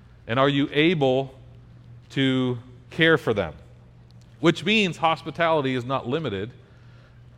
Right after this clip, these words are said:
to being practiced in your home. It's an attitude that you carry with you. If someone's struggling at the grocery store, you can tell that they maybe can't read or are having a hard time communicating. Can you help them?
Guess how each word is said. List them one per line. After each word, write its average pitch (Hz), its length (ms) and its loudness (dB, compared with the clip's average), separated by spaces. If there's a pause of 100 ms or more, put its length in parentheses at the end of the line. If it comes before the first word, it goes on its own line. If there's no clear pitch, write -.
to 120 300 0
being 123 300 -4
practiced 127 460 -2
in 113 100 -8
your 110 100 -6
home. 110 340 -8 (1500)
It's 101 160 -12
an 117 80 -2
attitude 127 460 0
that 110 100 -6
you 107 100 -6
carry 110 300 -4
with 120 240 -2
you. 73 160 -12 (1600)
If 104 80 -14
someone's 143 320 -2
struggling 147 560 2
at 123 100 -6
the 127 60 -6
grocery 120 420 -2
store, 80 400 -12 (380)
you 98 100 -12
can 104 140 -8
tell 131 220 2
that 117 100 -4
they 120 100 0
maybe 120 300 -6 (180)
can't 120 240 -8
read 127 240 -2
or 117 240 -2
are 101 140 -4
having 120 180 0
a 107 40 -4
hard 113 180 0
time 113 160 -6
communicating. 104 720 -8 (220)
Can 107 160 -10
you 117 80 -4
help 143 280 0
them? 73 280 -12